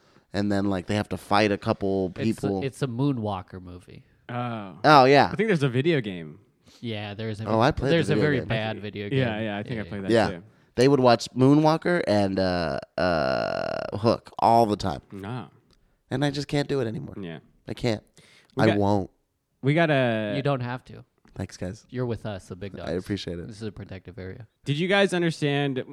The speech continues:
Speaker 3: uh, when, uh, Russell Westbrook said that twenty plus twenty plus twenty added up and you'll know? Do you know what he meant?
Speaker 1: No.
Speaker 3: Did you know what he meant?
Speaker 2: I have no idea.
Speaker 3: He's talking about, it's for Nipsey.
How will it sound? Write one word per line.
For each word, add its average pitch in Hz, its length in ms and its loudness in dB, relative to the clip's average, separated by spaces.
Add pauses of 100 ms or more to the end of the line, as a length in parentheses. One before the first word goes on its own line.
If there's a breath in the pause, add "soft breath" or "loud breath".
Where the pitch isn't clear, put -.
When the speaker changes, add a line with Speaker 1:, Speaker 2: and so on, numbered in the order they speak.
Speaker 3:
uh, 107 500 -4 (300)
when, 104 520 -6
uh, 82 460 -10 (260)
Russell 120 280 -2
Westbrook 110 380 -4
said 107 220 -6
that 95 200 -4
twenty 107 200 -6
plus 101 200 -8
twenty 98 260 -8
plus 101 200 -10
twenty 104 460 -10 (160)
added 95 240 -8
up 98 160 -6
and 98 80 -10
you'll 92 220 -8
know? 92 420 -10 (720)
Do 113 60 -10
you 117 40 -2
know 117 100 0
what 113 80 -2
he 110 60 -6
meant? 104 260 -8 (1040)
Speaker 1:
No. 95 340 -8 (280)
Speaker 3:
Did 113 120 -6
you 131 100 0
know 147 60 2
what 156 100 0
he 156 60 -2
meant? 185 220 -4 (640)
Speaker 2:
I 110 80 -14
have 104 160 -12
no 95 260 -12
idea. 90 380 -16
Speaker 3:
He's 123 140 0
talking 151 180 2
about, 127 120 -2
it's 117 100 -6
for 123 140 -4
Nipsey. 117 420 -4